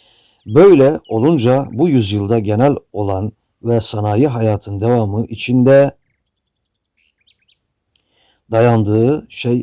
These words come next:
ateştir. Her ne kadar Seyyid Süleyman Ebul Haşimi Hazretleri bir gün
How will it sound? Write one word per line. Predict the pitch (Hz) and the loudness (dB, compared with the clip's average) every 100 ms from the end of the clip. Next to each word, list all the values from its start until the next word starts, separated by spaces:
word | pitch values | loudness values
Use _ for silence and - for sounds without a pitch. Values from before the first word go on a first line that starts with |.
| - | -6
ateştir. | 110 110 - - 78 - _ _ _ _ _ _ _ | -12 -10 -12 -16 -20 -20 _ _ _ _ _ _ _
Her | - 156 151 | -2 0 0
ne | 175 | -2
kadar | - 139 113 107 | 0 0 0 -2
Seyyid | 104 - 127 123 143 - _ _ _ _ _ _ _ _ _ _ | -4 -8 -2 -2 -2 -8 _ _ _ _ _ _ _ _ _ _
Süleyman | - - 113 110 101 104 139 151 _ _ _ - | -20 -6 0 0 0 0 0 -2 _ _ _ -6
Ebul | 113 127 | 0 0
Haşimi | 95 101 - 110 131 | 0 -6 -6 -4 -2
Hazretleri | 127 113 120 - 123 127 127 _ _ _ - | -2 -2 -2 -2 0 0 -2 _ _ _ -16
bir | 104 156 117 | 0 2 2
gün | 98 95 80 | -2 -6 -8